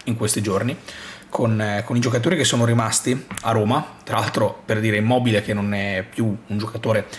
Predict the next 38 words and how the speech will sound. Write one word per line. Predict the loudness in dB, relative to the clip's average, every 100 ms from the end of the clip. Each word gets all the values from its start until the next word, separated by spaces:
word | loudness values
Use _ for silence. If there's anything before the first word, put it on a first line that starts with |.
| -16 -12
della | 0 2
nazionale | 2 0 0 0
in | 0
questo | -2 -2
momento, | 0 2 2 0 -2
Retegui, | -4 -4 0 2 2 0 -4 -14 -4
eh, | -2 0
è | 0
il | 0 -2 -4 -4 -8
titolare | -4 -2 0 2
numero | 2 2 2
nove, | 4 4 4 0 -2
tra | -4
l'altro | -2 0
quando | 0
è | 0
entrato | -2 -2
ha | -2
fatto | -2 -2 -4
due | -4
o |
tre | -2 -2 -2 -10 -10
buone | 0 2 2
sponde, | 0 2 2
due | 2
o | 2
tre | 2
buone | 2 2
giocate, | 0 -2 -2 0 -2
giocatore | -2 -2 0 2
interessante | 2 2 2 2 0 0 -2
Retegui, | -2 -4 -6
che | -6
sa | -4
giocare | -2 0 0
spalla | 0 -2 0
alla | 0
porta. | 2 2 0 -6 -10